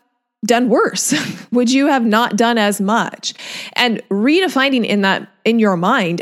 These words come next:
as a success. A success is not just crossing the finish line.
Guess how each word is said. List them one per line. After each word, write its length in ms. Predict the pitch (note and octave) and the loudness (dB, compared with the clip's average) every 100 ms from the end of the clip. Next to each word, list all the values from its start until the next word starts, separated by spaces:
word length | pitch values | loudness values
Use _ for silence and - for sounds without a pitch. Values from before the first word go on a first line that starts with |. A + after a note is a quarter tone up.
| - | -2
as 480 | G3+ G#3+ G3+ G3+ - _ - | 0 0 -2 -4 -10 _ -8
a 80 | G3 | -6
success. 460 | - F#3 C3+ G#3 - | -4 -4 -4 -6 -6
A 60 | |
success 480 | G#3+ A3+ - A3 C#4+ | -4 -4 0 -2 0
is 180 | - F#3+ | -2 -2
not 520 | F#3 F#3 F#3 - - - - | -2 0 0 -2 -8 -12 -6
just 420 | D3+ F#3+ - - _ _ - | -4 -4 -6 -8 _ _ -4
crossing 280 | F#3 F#3 F3 | -2 -2 -4
the 80 | |
finish 260 | F#3 F3 G#3+ | 0 0 2
line. 300 | B3+ D4+ | 0 0